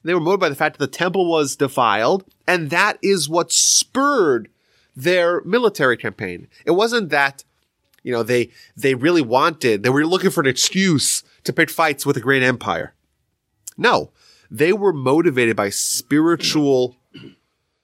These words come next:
the spiritual motivations that was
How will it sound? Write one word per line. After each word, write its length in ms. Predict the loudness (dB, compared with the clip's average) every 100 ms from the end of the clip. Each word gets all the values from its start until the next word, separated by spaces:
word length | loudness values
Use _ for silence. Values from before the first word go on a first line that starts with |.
| _ _ _ _ _ _ _ _ _ _ _ _ -12
the 180 | -4 0
spiritual 840 | 0 0 -2 0 2 2 2 2
motivations 1040 | 2 2 2 0 0 -2 -4 -4 -4 -6 -6 _ _ _
that 260 | -2 0 0
was 420 | 0 0 -4